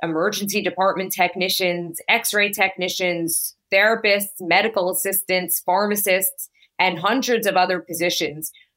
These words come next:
Notably, doctors are not striking. Kaiser says all hospitals and emergency departments will stay open.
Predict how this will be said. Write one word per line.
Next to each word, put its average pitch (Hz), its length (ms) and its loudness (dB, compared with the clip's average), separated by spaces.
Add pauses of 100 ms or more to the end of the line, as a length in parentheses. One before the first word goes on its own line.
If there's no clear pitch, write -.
Notably, 233 560 2
doctors 180 560 0
are 165 180 0
not 170 240 0
striking. 196 640 -2 (240)
Kaiser 214 360 0
says 202 440 2
all 214 320 4
hospitals 208 520 0
and 180 100 0
emergency 175 480 -2
departments 170 580 -2
will 202 260 0
stay 202 360 2
open. 202 480 0